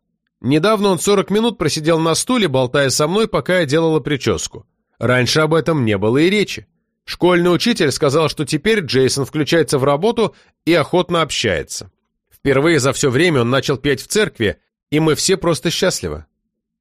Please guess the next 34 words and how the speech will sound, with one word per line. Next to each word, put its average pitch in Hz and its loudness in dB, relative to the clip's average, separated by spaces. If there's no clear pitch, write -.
Спасибо 151 0
вам 131 2
за 123 0
то, - 0
что - -6
помогли 117 0
вылечить 143 -2
моего 95 -2
сына. - -10
Не 139 0
поймите 156 0
меня 160 2
превратно, 139 0
я 120 2
отнюдь 143 0
не 151 2
утверждаю, 139 2
что 131 -2
метод 139 0
Т 131 4
Ф 120 -2
М 165 0
панацея 147 2
для 143 0
всех 156 0
больных 135 2
с 117 -6
диагнозом 120 0
аутизм. 90 -2
Однако 190 0
подобные 175 2
результаты 180 0
побуждают 165 0
меня 160 0